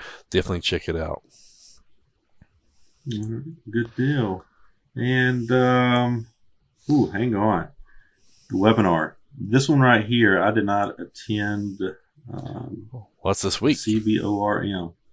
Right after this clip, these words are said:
Speaker 2: What is coming up? Okay, that's why I don't know about it. I'm like, "Where did this come in at?" It was at the bottom of the page here. My bad.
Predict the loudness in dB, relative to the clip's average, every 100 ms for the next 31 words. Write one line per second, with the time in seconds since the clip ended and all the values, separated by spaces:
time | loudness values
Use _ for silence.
0 | _ _ _ _ _ _ -20 _ _ _
1 | _ -10 -6 -4 -4 -4 -6 0 2 2
2 | 0 2 6 8 10 8 10 8 10 8
3 | 8 8 6 6 4 6 6 6 4 2
4 | 2 4 4 4 2 2 2 2 8 8
5 | 8 4 0 0 2 2 2 0 0 -4
6 | -8 -2 0 0 -2 -4